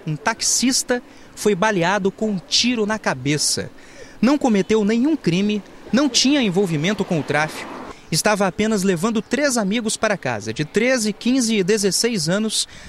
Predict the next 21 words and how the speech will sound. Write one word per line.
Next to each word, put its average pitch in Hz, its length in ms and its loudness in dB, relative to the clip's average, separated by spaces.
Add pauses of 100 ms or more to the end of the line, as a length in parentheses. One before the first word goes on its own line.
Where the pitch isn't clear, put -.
após 220 300 2
assistirem 214 560 0
uma 202 180 0
partida 220 600 -2
de 202 80 -4
futebol 190 560 0
no 214 100 0
campinho 254 640 0
do 202 100 2
bairro. 131 480 -2 (540)
O 147 100 4
jovem, 156 480 2
identificado 170 760 0
como 185 240 -2
Leonardo 196 640 0
Martins 202 520 -2
da 175 120 0
Silva, 190 440 0
de 180 100 0
dezoito 185 680 0
anos, 185 440 0